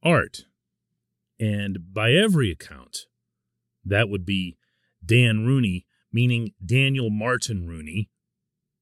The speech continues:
the son of Art. He's kind of been seen as being groomed for that role for a long time. He was once part of the Steelers coaching staff. He was a quarterback at Dartmouth.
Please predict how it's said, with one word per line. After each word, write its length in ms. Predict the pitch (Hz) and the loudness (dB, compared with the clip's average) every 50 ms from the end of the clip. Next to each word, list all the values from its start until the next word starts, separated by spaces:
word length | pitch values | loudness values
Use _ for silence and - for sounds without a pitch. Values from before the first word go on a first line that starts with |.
| _ _ - | _ _ -8
the 380 | 104 95 92 90 87 82 - - | -4 -4 -2 -2 -4 -6 -8 -6
son 500 | - - - - 214 202 135 85 - - _ _ _ _ _ _ _ _ _ | -2 0 2 4 4 4 4 2 -2 -8 _ _ _ _ _ _ _ _ _
of 160 | - 87 71 - | -8 -8 -8 -8
Art. 400 | 76 71 76 107 151 127 - - _ _ _ _ _ _ _ _ _ _ _ _ _ _ _ _ _ _ _ _ _ | -10 -6 -2 -2 -2 -2 -4 -14 _ _ _ _ _ _ _ _ _ _ _ _ _ _ _ _ _ _ _ _ _
He's 360 | _ - 190 190 175 - - - _ _ _ _ _ - | _ 0 2 2 2 0 -2 -4 _ _ _ _ _ -10
kind 960 | - - - - - - - 180 202 208 208 208 202 208 202 196 190 185 165 156 | -10 -10 -10 -10 -8 -2 2 4 4 4 2 0 -2 -2 0 2 2 4 4 4
of 160 | 139 117 110 | 2 0 0
been 260 | 131 156 156 147 147 | -2 -2 -2 0 -2
seen 760 | 131 - - - - - 165 160 151 143 131 123 110 98 87 - _ _ _ _ _ _ _ _ _ _ _ _ _ _ - | -2 0 -2 0 0 2 4 4 4 4 4 4 4 2 2 -2 _ _ _ _ _ _ _ _ _ _ _ _ _ _ -4
as 160 | - 107 101 90 | -2 0 0 0
being 360 | 85 127 127 135 131 123 113 | 0 0 2 2 2 0 -2
groomed 440 | 95 101 107 113 120 127 127 120 98 | -2 -2 -4 -2 -2 -2 -4 -4 -6
for 140 | - 110 | -8 -8
that 240 | 107 113 117 120 104 | -4 -4 -4 -4 -4
role 440 | 104 107 110 120 123 127 139 135 - _ _ _ _ _ _ _ _ _ _ _ _ _ | -4 -2 0 0 2 0 0 -2 -4 _ _ _ _ _ _ _ _ _ _ _ _ _
for 180 | _ - - 98 | _ -4 -2 -2
a 80 | 92 | 0
long 420 | 87 90 95 101 107 113 110 110 104 | -2 -2 -4 -2 -2 -2 -2 -2 -4
time. 400 | - - 113 110 110 117 120 117 | -6 -8 -8 -6 -4 -2 0 0
He 260 | 117 131 131 117 _ _ _ _ _ | 0 -2 -4 -6 _ _ _ _ _
was 220 | - 117 101 - - | -8 -6 -6 -4 -2
once 240 | 143 175 180 - - | 0 2 0 0 -2
part 320 | - - 139 143 139 123 | -4 -4 -2 0 0 0
of 100 | 104 92 | -2 -2
the 60 | 98 | -4
Steelers 480 | 90 - - 123 123 120 104 92 - - | -8 -6 -4 -2 -2 -2 -2 -6 -6 -6
coaching 380 | - 135 127 127 - - 117 | -4 -2 -2 -2 -2 -4 -6
staff. 420 | - - - 113 107 107 107 98 - | -6 -6 -4 -4 -2 -2 -4 -6 -8
He 100 | - 92 | -10 -12
was 140 | 78 76 - | -12 -14 -18
a 40 | |
quarterback 640 | - - - 131 135 131 123 104 117 117 113 110 - | -14 -8 -4 -2 -2 0 0 0 -2 -2 -2 -4 -6
at 140 | 95 78 - | -10 -12 -6
Dartmouth. 520 | - 107 104 104 95 104 110 104 - - | -4 -4 -2 -2 -2 -2 -4 -4 -6 -8